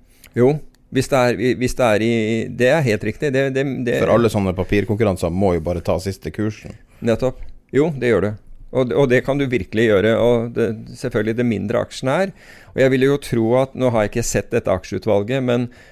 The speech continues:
Speaker 1: måten å få dette til på må jo være litt tynt tradede aksjer som, som du kan, eh, altså som, som, som har høy volatilitet. Eh, og der vil, det er helt riktig som du sier, der er det stor sjanse for at hvis du kjøpte et volum,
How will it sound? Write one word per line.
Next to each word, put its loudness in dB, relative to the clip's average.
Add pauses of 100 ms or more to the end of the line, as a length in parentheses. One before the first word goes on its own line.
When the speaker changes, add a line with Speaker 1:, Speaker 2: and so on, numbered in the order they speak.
(180)
Speaker 1:
måten 4
å 0
få 2
dette -2
til -2
på 0
må 2
jo 2
være 4
litt -12
tynt -4
tradede 0
aksjer -2
som, -2 (260)
som -6
du -6
kan, -2 (100)
eh, -2
altså -2
som, -2 (760)
som, 0
som 0
har 2
høy 4
volatilitet. 0 (840)
Eh, 2
og 2
der 2
vil, 2
det 4
er 4
helt 0
riktig -10
som -2
du 0
sier, 0
der 2
er -4
det -4
stor -4
sjanse -2
for 0
at -6
hvis -8
du -4 (340)
kjøpte -4
et -20 (600)
volum, 0